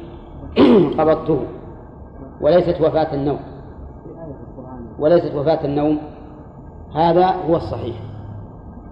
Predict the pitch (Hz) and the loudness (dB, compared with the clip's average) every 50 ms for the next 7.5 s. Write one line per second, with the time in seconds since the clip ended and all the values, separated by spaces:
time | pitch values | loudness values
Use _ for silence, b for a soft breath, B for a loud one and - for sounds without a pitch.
0 | - - - - - - - 131 135 135 143 143 139 143 175 175 170 147 147 143 | -16 -16 -16 -16 -14 -10 -6 -4 -2 -2 0 0 2 4 4 4 4 4 0 0
1 | - - - 131 131 135 143 143 170 185 185 190 143 135 165 196 220 196 147 151 | -2 -6 -8 -6 -6 -4 -2 0 0 0 0 0 -2 2 4 4 4 4 2 0
2 | 113 143 143 139 127 131 127 143 - - - - - - - - 135 135 135 147 | 0 0 0 0 -2 -4 -8 -10 -12 -14 -16 -14 -14 -12 -10 -8 -6 -4 -2 -4
3 | 160 - - - - - - - - - - 156 151 147 143 139 151 143 139 131 | -4 -4 -6 -12 -14 -16 -16 -16 -14 -10 -8 -6 -4 -4 -4 -2 -2 -2 -2 -2
4 | - 139 135 117 - 127 123 139 139 135 - - 135 117 113 123 123 131 147 175 | -2 -4 -4 -4 -4 -8 -8 -8 -8 -10 -10 -12 -12 -10 -10 -8 -6 -2 2 2
5 | 180 175 - - - - - - - - - - - 139 139 - 147 - - 147 | 2 0 -2 -10 -14 -14 -16 -16 -16 -16 -14 -10 -8 -8 -6 -6 -6 -6 -6 -8
6 | - - 143 143 131 131 127 135 139 127 - 139 131 131 135 135 131 - 131 135 | -8 -4 -4 -2 -2 0 -2 -2 -2 -4 -4 -4 -4 -2 -2 -2 -4 -4 -6 -6
7 | 131 127 120 - 131 147 160 175 196 | -6 -6 -6 -4 -2 0 0 0 -2